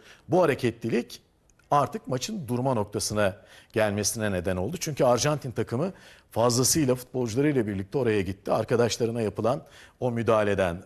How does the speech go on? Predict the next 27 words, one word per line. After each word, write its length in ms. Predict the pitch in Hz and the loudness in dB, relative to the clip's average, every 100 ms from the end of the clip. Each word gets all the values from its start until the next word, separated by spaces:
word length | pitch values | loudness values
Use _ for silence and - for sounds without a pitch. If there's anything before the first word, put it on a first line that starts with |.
| - | -8
sonra 520 | - 127 110 135 185 - | -2 0 2 0 0 -10
ki 280 | - 160 143 - - | -2 0 0 -2 -10
orada 340 | 135 139 139 - | 0 0 0 -2
Acuna 480 | - 233 226 135 90 - | 0 2 4 4 0 -2
ilk 360 | 151 131 - - _ | -2 -2 -10 -14 _
tepkiyi 400 | - 117 - 110 | -2 -2 0 -4
gösterdi. 680 | 95 87 - 98 87 82 78 - - | 0 0 2 0 0 -2 -6 -10 -20
Sol 340 | - - 135 120 | -6 2 4 4
bekte 260 | 104 - | 0 0
oynadığı 300 | 107 98 87 | -2 -2 -2
için, 300 | 90 85 - | -4 -4 -6
onun 240 | - 123 139 | -6 -6 -2
tarafında 440 | 131 104 107 95 | 0 0 -2 -4
olduğu 240 | 92 87 90 | -2 -2 -4
için 240 | 82 - | -6 -6
olay. 280 | 85 139 226 - - - - - - - | -2 -2 -4 -12 -20 -20 -20 -20 -20 0
Ve 300 | 160 226 - - | 2 2 0 0
bu 120 | 240 | 2
müdahalenin 480 | 190 151 127 117 131 | 4 4 4 2 2
ardından 600 | 185 147 139 131 123 160 | 2 2 2 2 2 2
da 240 | 240 - | -2 -2
futbol 340 | - 240 - 269 | -6 -4 0 0
<clears throat> 100 | 254 | 2
durdu. 380 | 165 160 131 170 - _ _ _ _ _ _ _ _ _ _ _ _ - | 0 0 0 -4 -8 _ _ _ _ _ _ _ _ _ _ _ _ 0
Maç 440 | 175 185 - - _ _ _ _ | 0 0 -4 -6 _ _ _ _
askıya 400 | 165 - 170 185 | 0 0 2 2
alındı. 440 | 190 185 185 196 | 4 0 -2 -8